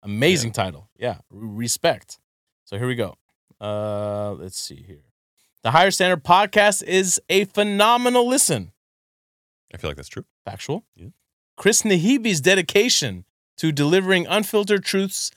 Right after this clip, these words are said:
Speaker 1: about wealth building and lifestyle on a higher standard is truly commendable.
Speaker 2: Name me specifically, not you two.
Speaker 1: Just Chris Nahibi's dedication.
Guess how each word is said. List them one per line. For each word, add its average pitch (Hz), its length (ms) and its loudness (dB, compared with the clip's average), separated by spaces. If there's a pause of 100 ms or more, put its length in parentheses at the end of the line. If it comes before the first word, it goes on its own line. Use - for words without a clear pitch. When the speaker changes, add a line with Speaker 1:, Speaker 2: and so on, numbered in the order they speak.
(220)
Speaker 1:
about 147 300 4
wealth 151 380 2
building 185 400 0
and 131 200 -4
lifestyle 170 680 2
on 139 340 -2
a 120 180 -2
higher 160 320 2
standard 151 540 -2 (260)
is 113 180 -2
truly 190 760 -2
commendable. 120 540 -4 (720)
Speaker 2:
Name 101 180 -2
me 107 60 -2
specifically, 98 420 -4
not 82 220 -4
you 92 100 -6
two. 73 200 -10 (520)
Speaker 1:
Just 107 240 -8
Chris - 300 0
Nahibi's 156 540 0
dedication. 98 600 -6